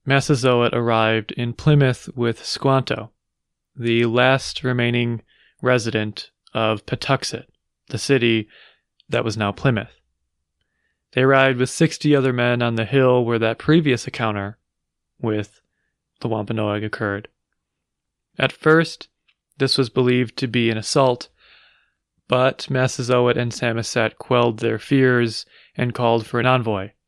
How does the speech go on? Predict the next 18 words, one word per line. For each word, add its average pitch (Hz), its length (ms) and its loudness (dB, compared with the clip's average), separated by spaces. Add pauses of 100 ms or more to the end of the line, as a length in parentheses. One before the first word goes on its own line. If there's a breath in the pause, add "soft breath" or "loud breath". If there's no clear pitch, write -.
(260)
Edward 139 360 4
Winslow 135 420 2
was 131 160 4
sent 135 300 -2
as 127 160 0
the 120 100 0
ambassador 120 560 0
with 113 160 -6
six - 400 -2
other 123 180 -2
pilgrims 131 600 0
to - 140 -8
discuss 113 420 -4
terms. 113 480 -6 (760 soft breath)
Massasoit 123 560 2
and 117 140 -4
John 117 280 0
Carver 131 580 0